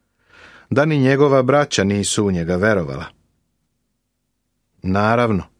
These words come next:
uvek je najteže dosegnuti svoju porodicu, a baš za njih je neophodno dosegnuti. Jakov je upoznao Gospoda ne samo kao krvnog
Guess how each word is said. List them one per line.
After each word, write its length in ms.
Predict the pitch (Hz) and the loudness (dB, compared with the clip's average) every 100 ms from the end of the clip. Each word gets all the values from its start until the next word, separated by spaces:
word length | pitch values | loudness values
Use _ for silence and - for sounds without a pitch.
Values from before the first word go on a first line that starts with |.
| _ _ _ _ _ _ _ | _ _ _ _ _ _ _
uvek 440 | 165 196 175 - | -2 0 0 -2
je 60 | 92 | -2
najteže 580 | 90 120 131 - 127 131 | 0 0 -2 -2 0 0
dosegnuti 680 | 135 131 101 90 95 95 92 | 0 0 0 0 -4 -6 -6
svoju 380 | - 87 85 82 | -4 -4 -6 -8
porodicu, 640 | - 101 110 82 - - - _ _ _ _ _ _ _ - - - - | -4 -2 -2 -4 -10 -16 -16 _ _ _ _ _ _ _ -20 -20 -20 -8
a 140 | 113 | -6
baš 440 | 101 131 147 - - - | -2 -2 -2 -4 -6 -8
za 240 | 92 107 | -4 -2
njih 520 | 107 135 135 - - - _ _ _ _ _ _ _ | 0 0 0 -4 -12 -18 _ _ _ _ _ _ _
je 200 | 95 104 | -4 -2
neophodno 640 | 101 90 80 - 82 82 82 | 0 -2 -4 -6 -6 -6 -6
dosegnuti. 800 | 90 - 95 95 101 98 - - _ _ _ _ _ _ _ _ _ _ _ _ _ _ _ _ _ _ | -6 -2 -2 0 -4 -6 -16 -18 _ _ _ _ _ _ _ _ _ _ _ _ _ _ _ _ _ _
Jakov 480 | - 104 123 - 131 | -2 0 0 0 0
je 100 | 120 | 2
upoznao 580 | 123 131 117 104 107 98 | 2 2 -2 0 0 2
Gospoda 580 | 104 139 - 143 123 107 - - - - | 0 0 -2 -2 0 -2 -4 -20 -20 -10
ne 180 | - 170 | 0 0
samo 260 | 170 185 175 | 2 -2 -2
kao 240 | - 160 | -2 -4
krvnog 560 | 151 165 156 143 135 | -2 0 2 2 0